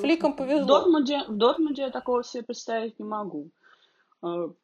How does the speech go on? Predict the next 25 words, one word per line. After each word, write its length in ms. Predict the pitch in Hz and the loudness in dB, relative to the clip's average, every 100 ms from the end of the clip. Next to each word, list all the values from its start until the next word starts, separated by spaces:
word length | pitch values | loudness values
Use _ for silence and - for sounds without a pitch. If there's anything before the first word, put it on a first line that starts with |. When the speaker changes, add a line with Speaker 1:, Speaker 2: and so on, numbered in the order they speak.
| _ | _
Speaker 2:
ну, 140 | 180 202 | -14 -8
плюс 300 | 214 220 - | 0 0 2
это 140 | 220 | 2
было 260 | 226 302 285 240 | 8 10 10 8
уже 220 | 220 233 | 4 2
со 320 | - - 220 | 0 -6 -4
Штегером, 720 | - - 330 359 233 202 185 190 | -4 -4 -2 0 0 0 -2 -4
но 200 | 220 226 | -8 -10
Штегер 440 | - 247 233 214 | 0 2 4 2
это 160 | 208 208 | 0 0
был 220 | 214 208 | 0 0
прям 320 | 214 214 202 - | 0 0 -2 2
очень 280 | 208 196 185 | 6 6 6
странный 380 | - 180 170 175 | 0 2 2 2
вариант, 440 | 185 202 233 262 | 4 4 4 2
но, 460 | 233 220 226 196 - _ - | -2 -8 -6 -8 -10 _ -8
как 140 | 202 | -6
говорится, 680 | 190 202 214 - 196 190 180 - _ | -4 -4 -4 -6 -4 -2 -4 -10 _
что 160 | - 220 | -6 -6
свободно, 520 | - 202 262 254 240 | -2 -2 0 -2 -4
то 160 | 208 226 | -4 -4
и 300 | 196 202 208 _ - - - - - - - _ _ _ _ _ _ _ _ - | -4 -6 -8 _ -20 -20 -20 -20 -20 -20 -20 _ _ _ _ _ _ _ _ -4
получилось. 520 | 262 220 - 165 - | 0 0 0 -2 0
Speaker 1:
Не, 200 | 277 359 | 4 4
ну, 840 | 247 240 247 254 240 247 302 403 | 2 -2 -6 -10 -12 -12 -12 -12